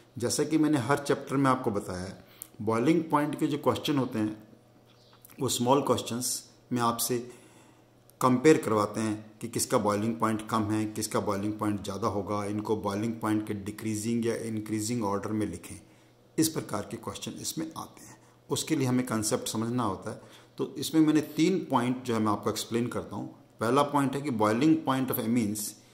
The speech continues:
is higher than corresponding hydrocarbons। amines के जो boiling point हैं, corresponding hydrocarbon जो होते हैं, उनसे क्या होते हैं? ज़्यादा होते हैं। इसके ज़्यादा होने का कारण क्या है? देखिए आप कि amines जो हैं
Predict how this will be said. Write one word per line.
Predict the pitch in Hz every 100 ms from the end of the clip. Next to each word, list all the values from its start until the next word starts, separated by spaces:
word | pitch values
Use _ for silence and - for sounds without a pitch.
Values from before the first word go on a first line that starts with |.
| - _ -
is | 135
higher | 113 - - 107 117 135 139 107
than | 107 107 110 -
corresponding | 113 113 127 - - 107 101 101 113 127 98
hydrocarbons। | - 95 87 110 - 95 90 - - - - - - - - - _ -
amines | 127 147 175 175
के | 160
जो | 151
boiling | 104 101 113 156 156
point | 123 110 107
हैं, | 113 123 - - _
corresponding | 117 113 - 135 135 160 165 - - - -
hydrocarbon | - 107 107 117 117 120 131 175
जो | 131 107
होते | 98 113
हैं, | 113
उनसे | 135 131 120
क्या | 127 117
होते | 101 107
हैं? | 143 107
ज़्यादा | - 120 113
होते | - - -
हैं। | - - - - - -
इसके | 131 151
ज़्यादा | 113 117 147
होने | 143 143
का | 143
कारण | - 123 156 170
क्या | 120
है? | 101
देखिए | 95 - 101
आप | 120 - - - -
कि | - -
amines | 135 131 180 180 -
जो | 113
हैं | 104 101 -